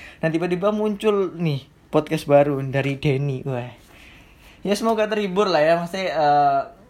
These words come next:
semoga podcastnya membawa dampak yang positif. <laughs> Jadi mungkin buat detail-detail lainnya kayak aku kerjanya gimana di bidang event organizer, S M A ku dulu gimana, S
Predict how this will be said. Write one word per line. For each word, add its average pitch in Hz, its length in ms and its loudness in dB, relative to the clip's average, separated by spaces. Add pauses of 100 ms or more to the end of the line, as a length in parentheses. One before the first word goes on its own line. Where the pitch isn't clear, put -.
(180)
semoga 165 320 -2
podcastnya 165 720 -4
membawa 143 560 2
dampak 139 320 -4
yang 170 160 -6
positif. 180 560 -6 (800)
<laughs> - 1040 -18
Jadi 220 160 0
mungkin 294 320 -2
buat 180 160 0
detail-detail 175 560 0
lainnya 185 240 0
kayak 143 320 0
aku 160 80 -8
kerjanya 151 400 -4
gimana 165 480 -2
di 143 240 -2
bidang 135 320 -4
event 139 240 -8
organizer, 165 480 0
S 143 160 0
M 139 80 -2
A 143 80 0
ku 160 80 -2
dulu 170 240 -2
gimana, 175 400 -2
S 190 80 -6